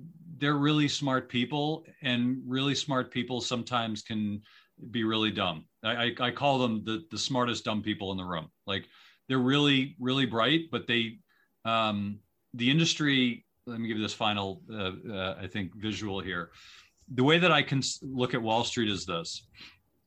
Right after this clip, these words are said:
Take ten people, right? Uh, out of those ten people, one person is gonna do the research.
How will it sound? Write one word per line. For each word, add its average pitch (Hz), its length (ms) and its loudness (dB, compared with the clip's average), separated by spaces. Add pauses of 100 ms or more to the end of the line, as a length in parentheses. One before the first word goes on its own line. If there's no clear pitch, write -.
(140)
Take 165 240 0
ten 139 260 0
people, 87 420 -2
right? 90 280 -4 (1040)
Uh, 127 120 2 (100)
out 151 140 4
of 190 120 4
those 156 260 4
ten 127 220 2
people, 110 380 -2
one 147 260 2
person 135 440 -2
is 110 120 -4
gonna 110 160 -2
do 101 160 -2
the 101 100 -4
research. 92 720 -6